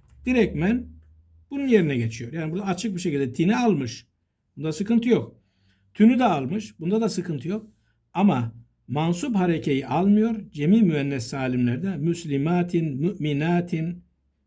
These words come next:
Kur'an-ı Kerim'de çok geçer. Bu şekilde tin demek aslında eğer ki cümle içerisinde, ya bunda, e, diğeriyle aynı. Mesela müslimatini gördük biz. Hocam bu tin gerçek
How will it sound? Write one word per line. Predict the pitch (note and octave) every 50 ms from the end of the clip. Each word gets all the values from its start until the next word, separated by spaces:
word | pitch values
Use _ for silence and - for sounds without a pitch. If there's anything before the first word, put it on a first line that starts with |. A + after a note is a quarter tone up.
| _
Kur'an-ı | - D#3 D#3 D#3 D#3+ D3+
Kerim'de | C#3+ D#3 D#3 D3+ D3+ D3 D3 B2+
çok | - G3+ F#3+ -
geçer. | - B2 A#2 - G3 G#3+ G#3 - - _ _ _ _ _ _ _ _ _ - - - - _ _ _ -
Bu | F#3 A#3 A#3
şekilde | A#3+ B3 A3 F#3 F3 D3+ D3+ C#3+ B2+ - -
tin | - B3 C4 A#3+ E3+ C3 B2 B2 - - _ _ _ _ _ _ -
demek | C#3+ D3 C#3 C#3+ C#3 C3 C3+ - -
aslında | F#3 F#3+ F3+ F#3+ G3+ D#3 C#3 C3 B2+ F3 G3 G3 -
eğer | D#3 F3 G3+ G3+ F3
ki | - C#3 C3 C3
cümle | C#3 D3+ D3+ E3 G3+ B3
içerisinde, | C4 - - F#3 D3+ A#2+ A#2 A#2 C#3 B2 A2 A#2+
ya | D#3 E3+ D#3+ F3
bunda, | A3 B3 B3+ B3 B3 A#3+ - - _ _ _ _ _ _ -
e, | F#3+ F3 F3 F3
diğeriyle | G3 B3 B3+ A#3+ A3+ A3+ A3+ A#3 A3
aynı. | G#3 F#3+ D#3+ D3 E3
Mesela | F#3+ G#3+ G#3 - G#3+ G3
müslimatini | F#3+ A3 A3+ - - A#3+ A#3 A#3 A3+ G3+ F#3 - G#3 A#3 B3
gördük | A3 F#3+ E3+ C#3 C3 A#2+ A#2
biz. | A#2+ A2 A2 - - _ _ _ _ _ _ _ _ _ _ _ -
Hocam | A3 A3+ A#3 A#3+ A3+ G#3 G3+
bu | G3+ G3
tin | G3 - G3+ E3 C#3 B2
gerçek | C3+ D#3+ F3+ F3 F3 - - B3+ C4 - -